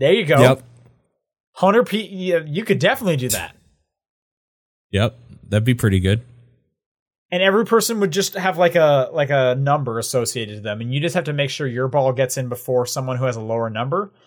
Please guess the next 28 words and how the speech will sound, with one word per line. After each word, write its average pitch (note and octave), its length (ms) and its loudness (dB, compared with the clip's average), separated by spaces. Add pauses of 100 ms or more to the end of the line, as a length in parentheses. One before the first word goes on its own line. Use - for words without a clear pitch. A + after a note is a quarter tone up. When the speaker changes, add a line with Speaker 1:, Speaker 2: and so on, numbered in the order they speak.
(220)
Speaker 1:
And D3 140 -4
if B2+ 80 -6
you're, E3 320 0 (560)
but D3 140 0
if D3 100 -4
you're, F3 80 4
like, D#3+ 160 4
number D3 220 0
one, B2+ 400 0
th-, C3+ 120 0
which C3 160 -2
is B2 80 -6
everyone's B2+ 280 -2
kinda B2 160 -6
targeting B2 360 -2
you, C3 240 -2 (200)
and B2+ 80 -6
you C3+ 80 -2
get B2+ 100 0
your C#3+ 160 -2
ball B2+ 260 4
in, D3 220 -2 (180)
you D3 240 -2
now E3+ 220 2
get C#3+ 140 0
the C#3 60 0
highest E3 500 0
number. F#2+ 420 -16